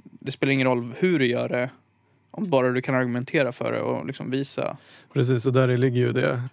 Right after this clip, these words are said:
Speaker 2: att du måste, eller måste, men du bör kanske ha ett, ett tydligt eget, och, ska vi säga, inre syfte med kursen. Eh, nästan,
Speaker 1: Ja.
Speaker 2: nästan fastspikat innan du börjar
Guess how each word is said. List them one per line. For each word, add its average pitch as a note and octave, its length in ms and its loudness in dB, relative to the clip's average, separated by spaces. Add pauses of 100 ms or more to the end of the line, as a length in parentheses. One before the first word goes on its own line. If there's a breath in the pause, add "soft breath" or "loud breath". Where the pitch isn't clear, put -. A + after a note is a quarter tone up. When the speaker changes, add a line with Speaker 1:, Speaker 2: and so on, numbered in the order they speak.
(200)
Speaker 2:
att C3 120 -2
du A#2 80 -2
måste, A#2+ 600 -2 (400)
eller C3+ 120 4
måste, D3 340 2
men C3 120 0
du B2+ 60 0
bör C#3+ 320 4
kanske B2 280 -4
ha B2 300 -2 (800 soft breath)
ett, - 320 -10
ett - 380 -6
tydligt B2+ 800 -4 (540 loud breath)
eget, B2 460 0 (200)
och, C3 380 -6
ska C3+ 120 -10
vi B2+ 60 -4
säga, C3+ 320 -4 (1040 soft breath)
inre C#3+ 280 2
syfte B2 380 -6 (160)
med C3+ 120 -6
kursen. - 340 -6 (220 loud breath)
Eh, C3 480 -6 (840 soft breath)
nästan, C3+ 100 -4
Speaker 1:
Ja. C#3+ 240 6
Speaker 2:
nästan C3 360 0
fastspikat C#3 540 0
innan C3 300 0
du A#2+ 80 0
börjar A#2+ 600 -2